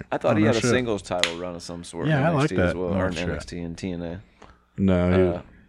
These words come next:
Speaker 3: if
Speaker 2: He
Speaker 3: he,
Speaker 2: was like
Speaker 3: if he
Speaker 2: the,
Speaker 3: did, it was before he was tag
Speaker 2: he was
Speaker 3: team
Speaker 2: like,
Speaker 3: champ.
Speaker 2: uh, during the days of, uh, Hurricane Helms being a producer.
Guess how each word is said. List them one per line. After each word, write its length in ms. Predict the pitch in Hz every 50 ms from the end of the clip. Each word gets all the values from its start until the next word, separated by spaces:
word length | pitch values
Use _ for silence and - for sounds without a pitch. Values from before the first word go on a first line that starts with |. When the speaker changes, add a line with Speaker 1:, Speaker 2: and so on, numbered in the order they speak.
| - -
Speaker 3:
if 40 | 104
Speaker 2:
He 60 | - -
Speaker 3:
he, 60 | -
Speaker 2:
was 120 | 110 117
like 80 | 120 104
Speaker 3:
if 80 | -
he 80 | 113 107
Speaker 2:
the, 80 | 101 101
Speaker 3:
did, 180 | 110 117 117
it 60 | 113
was 140 | 104 98 95
before 340 | 90 95 87 - 101 101 98
he 60 | 90
was 120 | 87 85 -
tag 180 | - 90 90
Speaker 2:
he 60 | 123
was 120 | 131 139 127
Speaker 3:
team 80 | 117
Speaker 2:
like, 140 | 117 110 104
Speaker 3:
champ. 120 | 95 98 110
Speaker 2:
uh, 160 | 107 104 104
during 300 | 98 98 107 107 107 104
the 80 | 98
days 400 | 92 98 107 107 110 110 107 101
of, 200 | 107 101 98 95
uh, 320 | 101 98 95 92 95 92 90
Hurricane 460 | 92 113 110 107 - - 110 107 101
Helms 340 | 104 110 110 107 101 92 -
being 200 | - 95 92 92
a 40 | 87
producer. 600 | - 92 85 90 90 85 - 87 87 85 85